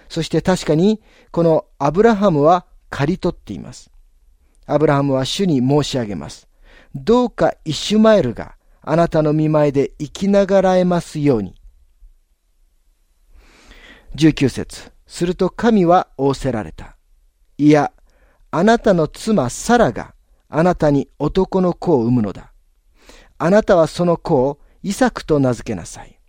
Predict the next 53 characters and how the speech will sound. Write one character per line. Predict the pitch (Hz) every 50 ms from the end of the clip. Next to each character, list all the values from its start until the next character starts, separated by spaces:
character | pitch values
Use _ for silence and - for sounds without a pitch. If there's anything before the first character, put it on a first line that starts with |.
| _ _ _ _ _ _ - - - - _
私 | 139 147 - 170 165 - 170
は | 160 156
彼 | - - 214 208 180 151
と | - - 170 190 185 - _ _ -
私 | 139 151 156 - 208 214 - - 208
の | 208 202 190
契 | - _ - 185 190 185 180
約 | 175 170 - - - 170
を | 160
立 | - - 156
て、 | - - 104 78 - - - - - - - - _ _ -
そ | - - - 165
れ | 156 160 160
を | 180 196 214 - _ _ - - - -
彼 | - 233 233 220
の | 185 165 151
後 | 147 147 143 135 - 156 151
の | 156 147
子 | 135 - - 226 - 233
孫 | 214 185 165
の | 156 147 139
た | - 139 131
め | 135 135 139
に | 151 165 165 - - _ _ _ _ _ _
永 | 147 165 180 196 202
遠 | 196 190 185 185 180 180
の | 180 165
契 | - - - 160 160 156 151
約 | 147 143 - - -
と | - 151
す | - - - -
る。」 | - - _ - - - _ _ _ _ _ _ _ _ _ _ _ _ _ - _ _ _ _ _ _ - - - - - - - - - - - _ _ _ _
言 | 165 190
い | 180
換 | - 185 202
え | 170
れ | 165
ば | 143 147 139
神 | - - 196 196
様 | - - 165 139 127 123
は、 | 127 147 175 202 214 - _ _ _ _ _ _ _ _ _ _ _ _ _ _ _ -
「い | - 156
や、 | 160 147 139
私 | 143 151 160 - 208 214 - - 214
は | 214 202
彼 | - - - 247 262 247 208
を | 160 143 143
受 | 131 -
け | - 160 156
入 | 151 143 139
れ | 123
な | 113 101
い。 | 92